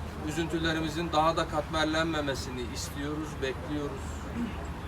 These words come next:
Gönlümüz arzu eder ki merkezi hükümetiyle,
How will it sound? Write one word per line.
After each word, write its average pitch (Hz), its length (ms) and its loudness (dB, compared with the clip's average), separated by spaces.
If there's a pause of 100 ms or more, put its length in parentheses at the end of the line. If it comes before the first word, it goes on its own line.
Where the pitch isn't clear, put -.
(580)
Gönlümüz 151 380 0
arzu 147 280 8
eder 147 260 6
ki 139 360 -2
merkezi 139 400 0
hükümetiyle, 131 920 -2